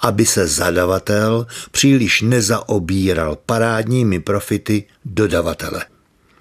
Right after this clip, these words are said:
Čas oponou trhnul, jak praví okřídlené rčení, a tu máš, čerte, kropáč. Z ničeho nic tu máme razii v úřadovnách a bytech prominentů.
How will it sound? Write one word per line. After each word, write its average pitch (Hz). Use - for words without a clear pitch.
Čas -
oponou 117
trhnul, 110
jak 117
praví 110
okřídlené 101
rčení, 110
a 120
tu 120
máš, 110
čerte, 104
kropáč. -
Z 104
ničeho 151
nic 143
tu 135
máme 117
razii 101
v -
úřadovnách 107
a 110
bytech 110
prominentů. 78